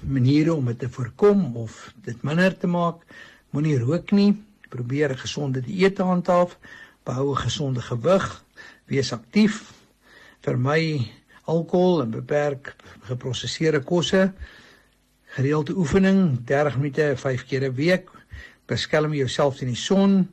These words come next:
en probeer ook om jou soepelheid of jou elastisiteit van jou borste gereeld te bestuur,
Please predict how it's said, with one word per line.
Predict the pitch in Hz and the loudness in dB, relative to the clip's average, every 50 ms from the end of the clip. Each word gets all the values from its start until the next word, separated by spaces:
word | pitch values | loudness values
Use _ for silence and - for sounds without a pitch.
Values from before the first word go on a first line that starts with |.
| _ _ - - - - _ _ _ | _ _ -20 -20 -20 -20 _ _ _
en | - 160 156 | -4 -4 -2
probeer | 143 147 151 139 143 151 160 165 156 160 | -2 -2 -2 -2 0 0 0 0 0 -2
ook | - 170 160 160 143 131 - - - - - - - | -4 -2 0 0 0 -2 -4 -10 -14 -12 -14 -14 -4
om | - 156 151 143 143 147 | -2 0 0 0 0 -2
jou | 151 139 135 135 135 135 135 131 131 - - - - _ | -2 -2 0 0 0 0 0 -2 -6 -12 -20 -20 -20 _
soepelheid | - - 190 190 185 - 180 160 147 143 135 135 - | -4 0 0 0 2 2 2 4 4 2 2 -2 -6
of | 143 131 - - | -8 -8 -4 -2
jou | 147 139 135 | -2 -2 -2
elastisiteit | 135 131 131 120 - - - 131 - - - 147 143 117 - - | -2 -2 -2 -4 -4 -6 -8 -10 -6 -2 0 0 0 -2 -4 -6
van | - 135 | -8 -6
jou | 127 127 117 | -6 -6 -4
borste | 123 123 123 123 123 - - 143 123 110 92 85 - _ - - - - - _ | -4 -4 -4 -4 -6 -4 -4 -4 -4 -4 -8 -16 -20 _ -20 -20 -20 -20 -14 _
gereeld | - - - 139 139 139 139 143 139 135 - - _ - - - - - _ _ | -10 -4 -2 0 0 2 2 2 0 -2 -4 -12 _ -18 -18 -18 -18 -20 _ _
te | - 147 131 | -6 -4 -4
bestuur, | 127 123 - - - 180 180 180 185 185 175 | -2 -4 -4 -2 2 2 4 6 4 4 2